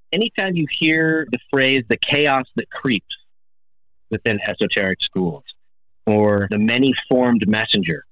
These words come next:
it's all in reference to this same entity, we'll say, right? So supposedly it could take any form, but specifically appears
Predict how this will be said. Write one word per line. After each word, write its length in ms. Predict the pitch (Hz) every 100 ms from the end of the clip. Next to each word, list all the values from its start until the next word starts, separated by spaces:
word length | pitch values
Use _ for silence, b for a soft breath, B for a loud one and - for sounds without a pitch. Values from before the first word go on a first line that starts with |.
| -
it's 140 | 110 -
all 260 | 127 143 156
in 60 |
reference 340 | 135 135 143 123 -
to 80 |
this 140 | 110 107 -
same 320 | 113 110 104 -
entity, 420 | 123 117 - 85 - _ _ _ _
we'll 140 | 87 85 -
say, 100 | - - _ _ _ _
right? 200 | 87 92 - _ _ _ - _ _ _ -
So 240 | 127 117 - b _ - 151 -
supposedly 380 | - 170 147 151
it 40 |
could 120 | 135
take 180 | - 143 147
any 180 | 139 -
form, 300 | 123 113 113 - _
but 140 | 135 - _
specifically 640 | - 160 - 262 269 247 190
appears 440 | - - 208 190